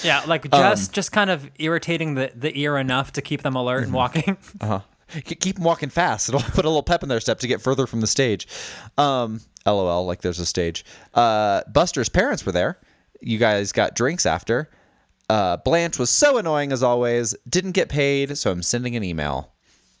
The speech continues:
Speaker 1: Didn't get paid? He pays me. I'm not worried about him. <laughs>
Speaker 2: Old Mike, don't worry. Don't worry. You'll get paid. <laughs> Um,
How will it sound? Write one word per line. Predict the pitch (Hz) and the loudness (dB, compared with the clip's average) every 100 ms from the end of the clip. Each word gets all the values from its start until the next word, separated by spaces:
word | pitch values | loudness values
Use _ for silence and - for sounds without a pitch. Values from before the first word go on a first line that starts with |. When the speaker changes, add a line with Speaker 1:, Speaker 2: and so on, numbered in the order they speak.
| _ | _
Speaker 1:
Didn't | - 160 | -10 -6
get | 139 | -6
paid? | - 123 160 113 113 _ _ _ | -2 0 0 0 -6 _ _ _
He | - 180 | -8 -4
pays | 156 120 107 | -2 -2 -2
me. | 120 | -4
I'm | 127 | -2
not | 131 | -2
worried | 113 107 | -2 -4
about | 107 | -4
him. | 107 113 - _ - - - - - - - - | -6 -8 -12 _ -16 -16 -16 -20 -16 -14 -14 -10
<laughs> | 285 285 - _ _ - 285 220 | -10 -10 -16 _ _ -8 -2 2
Speaker 2:
Old | 110 104 | 2 2
Mike, | 104 101 | 0 -2
don't | 160 | -4
worry. | 98 76 | -4 -4
Don't | 78 78 | -2 -2
worry. | 85 | 0
You'll | 101 | -2
get | 113 | -4
paid. | - - - - | -4 -6 -6 -6
<laughs> | 165 269 - - - - - - - | 0 2 0 -4 -14 -16 -16 -6 2
Um, | 170 170 156 | 4 4 0